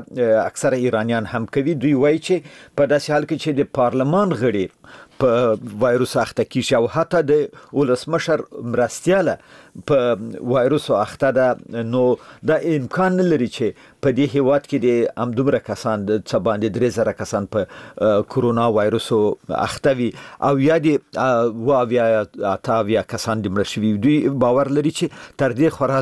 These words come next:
زیات کسان په ایران کې په کرونا اخته دي. حتی افغانستان او د ایران نورو ګاونډیو هیوادونو ته د کرونا په وایروس اخته کسان له ایران څخه تللي دي. قزاقستان د دې لپاره چې له ایرانه څوک د دغه هیواد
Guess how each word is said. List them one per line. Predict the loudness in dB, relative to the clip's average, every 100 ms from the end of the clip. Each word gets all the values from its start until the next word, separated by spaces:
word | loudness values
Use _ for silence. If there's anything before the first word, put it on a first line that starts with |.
| 0
زیات | -2 -2 -4
کسان | -4 -2 -2
په | -2 0
ایران | 0 -2
کې | -8 -8
په | -4
کرونا | -2 0 -2 -2
اخته | -2 -2
دي. | -4 -10 -16 -4 -2
حتی | 0 0
افغانستان | 0 0 0 0 0
او |
د | 2 2
ایران | 2 2 2
نورو | 2 2
ګاونډیو | 0 0 0 0
هیوادونو | 0 0 0 -2 -4 -4
ته | -6 -10 -4 -2
د | 0
کرونا | 2 2 2 0
په | 0
وایروس | 2 2 0 -4
اخته | -4 -4 -4
کسان | -4 -2 2 2
له |
ایران | 2 0 -2
څخه | -6 -6 -4
تللي | -2 -2 -4
دي. | -6 -10 -20 -20 -6 -2
قزاقستان | 0 0 -2 0 0
د | 2 2
دې | 2
لپاره | 0 -2 0
چې | 0
له | 2
ایرانه | 2 2 0
څوک | 0 -4 0
د | 2
دغه | 2 0 -2
هیواد | 0 -2